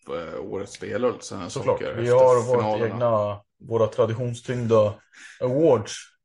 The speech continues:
Speaker 2: eh, som ska delas ut.
Speaker 1: Traditionstyngda och
Speaker 2: Ja, det
Speaker 1: prestationstyngda kanske,
Speaker 2: Ja.
Speaker 1: men
Speaker 2: Ja, det är
Speaker 1: eller
Speaker 2: förknippat, det är,
Speaker 1: prestigefyllda.
Speaker 2: det är förknippat med mycket ångest. Nej, det är det inte. Eh, men det har vi,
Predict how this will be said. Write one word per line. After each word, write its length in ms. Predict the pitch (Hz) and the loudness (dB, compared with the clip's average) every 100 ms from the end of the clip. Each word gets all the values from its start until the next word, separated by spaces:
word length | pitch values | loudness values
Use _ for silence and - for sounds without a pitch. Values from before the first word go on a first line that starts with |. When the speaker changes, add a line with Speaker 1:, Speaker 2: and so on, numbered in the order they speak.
| - | -8
Speaker 2:
eh, 140 | 110 | -6
som 160 | 107 113 | -6 -8
ska 120 | 110 | -4
delas 180 | 107 110 | 0 2
ut. 60 | 117 | 2
Speaker 1:
Traditionstyngda 880 | 113 117 120 113 - 139 110 98 - | 2 -2 -4 -6 -8 -6 -4 -6 -4
och 140 | 147 151 | -4 0
Speaker 2:
Ja, 160 | 113 | 2
det 60 | 123 | 2
Speaker 1:
prestationstyngda 760 | 117 117 113 110 107 131 107 - | 2 0 -2 -2 -2 -4 -4 -6
kanske, 280 | 98 - | -8 -10
Speaker 2:
Ja. 60 | - | -8
Speaker 1:
men 280 | 101 101 - _ _ _ _ _ | -8 -8 -10 _ _ _ _ _
Speaker 2:
Ja, 140 | 120 | -4
det 100 | 120 | 0
är 60 | 120 | 2
Speaker 1:
eller 120 | 120 | 0
Speaker 2:
förknippat, 480 | 117 123 147 110 120 - - | 0 -2 0 2 0 0 -4
det 40 | 131 | -4
är, 40 | |
Speaker 1:
prestigefyllda. 360 | 123 107 92 - | -2 -2 -6 -6
Speaker 2:
det 160 | 104 127 | -4 -2
är 60 | |
förknippat 500 | 120 131 117 135 113 | -2 -8 -10 -6 -6
med 80 | 113 | -6
mycket 200 | 123 - - | -10 -10 -8
ångest. 440 | 135 113 101 - - _ - - - _ - _ _ _ _ _ - - | -6 -6 -8 -12 -18 _ -20 -20 -20 _ -20 _ _ _ _ _ -16 -4
Nej, 280 | 101 101 | -2 -2
det 140 | 101 101 | 0 -2
är 40 | |
det 60 | 101 | -2
inte. 200 | 101 110 | -4 -6
Eh, 480 | - - 120 117 120 | -6 -4 -2 0 0
men 80 | 127 | 2
det 140 | 139 | 2
har 200 | 135 135 | 4 2
vi, 140 | 127 | 0